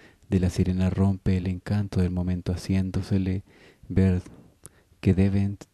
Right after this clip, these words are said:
separarse, pero para su mayor sorpresa, Candy y Terry sacuden sus manos en forma de despedida, dándoles buenos ánimos. "Que tengáis buen viaje".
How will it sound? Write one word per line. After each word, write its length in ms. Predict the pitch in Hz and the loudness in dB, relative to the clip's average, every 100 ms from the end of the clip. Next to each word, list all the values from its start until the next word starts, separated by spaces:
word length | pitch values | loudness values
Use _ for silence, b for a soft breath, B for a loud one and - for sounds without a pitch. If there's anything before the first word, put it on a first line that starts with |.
| _ | _
separarse, 640 | - 95 95 87 87 - 92 | -2 0 0 -2 -4 -6 -4
pero 220 | 92 90 | -4 -2
para 220 | 95 90 | -2 -4
su 120 | - | -4
mayor 240 | 90 87 87 | -4 -4 -2
sorpresa, 460 | 92 87 90 95 | -4 -2 -4 -4
Candy 280 | - 98 110 | -4 -2 -2
y 40 | |
Terry 420 | - 98 92 95 - b b b b - | 0 -2 -2 -4 -8 b b b b -6
sacuden 420 | - 101 110 113 | -4 0 2 2
sus 180 | 131 110 | 2 2
manos 260 | 110 98 | 0 0
en 100 | 95 | -2
forma 420 | - 95 92 92 | 0 0 0 -2
de 100 | 90 | -2
despedida, 680 | 92 87 - 95 95 92 92 | -2 -4 -4 -2 -2 -2 -4
dándoles 540 | 92 98 110 104 95 | -2 -2 -2 -2 -2
buenos 340 | 90 85 87 92 | -2 -2 -4 -4
ánimos. 540 | 85 85 87 87 - b b b b b b b b b b - | -6 -6 -8 -10 -16 b b b b b b b b b b -4
"Que 140 | 107 | -2
tengáis 800 | - 107 107 107 110 110 107 - | 0 0 0 0 0 0 -4 -10
buen 480 | 107 101 101 101 98 | -2 4 6 4 2
viaje". 600 | 104 117 135 - 98 | 2 2 0 -2 -6